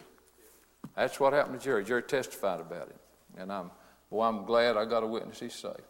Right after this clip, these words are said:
So let us pray again. Precious Heavenly Father, thank you for your witness, and, uh, God, for your assurance, and God, that you are the God of all comfort.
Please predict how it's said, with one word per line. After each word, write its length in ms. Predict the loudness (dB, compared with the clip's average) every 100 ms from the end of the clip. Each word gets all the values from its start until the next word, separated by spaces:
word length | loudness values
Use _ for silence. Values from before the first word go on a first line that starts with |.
| -18
So 200 | -12 -12 -12 -12
let 140 | 0 0
us 80 | 0
pray 200 | 0 0
again. 240 | 0 -8 -16 -20 -20 -20 -20 -20 -20 -20 _ -16 2
Precious 420 | 6 6 4 0
Heavenly 300 | 0 0 -2
Father, 360 | 4 6 6 2 -6 -16 -20 -20 _ 2
thank 260 | 2 0
you 80 | -8
for 220 | -4 -2
your 240 | 0 -2 -4 -12 -20 _ -20 _ _ _
witness, 580 | -2 0 0 -4 -8 -10
and, 160 | -12 -16 -20 _ _ _ _ -20
uh, 100 | -14
God, 400 | 2 6 6 4
for 100 | -2
your 200 | -6 -4
assurance, 580 | -6 -4 0 0 -2 -8
and 120 | -12 -18 -20 _ -8
God, 260 | 6 6 6
that 180 | 0 0
you 100 | 4
are 140 | 4
the 80 | 4
God 220 | 2 2
of 100 | 2
all 160 | 0 0
comfort. 420 | -4 -6 -8